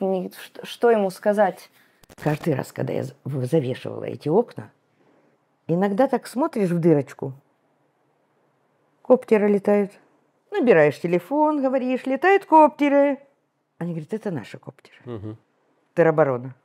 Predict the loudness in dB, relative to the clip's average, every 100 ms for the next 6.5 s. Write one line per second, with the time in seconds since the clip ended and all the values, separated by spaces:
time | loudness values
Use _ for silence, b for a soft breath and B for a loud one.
0 | _ -10 -8 -10 -12 _ -10 -6 -6 -6
1 | -10 -18 -20 _ -6 -4 -6 -6 -6 -6
2 | _ _ _ -6 4 4 4 2 0 0
3 | -6 -8 -6 -4 -4 -6 -8 -2 -2 -2
4 | b b b 0 4 6 4 4 2 2
5 | 2 0 0 2 2 0 0 0 0 -2
6 | -2 0 0 -2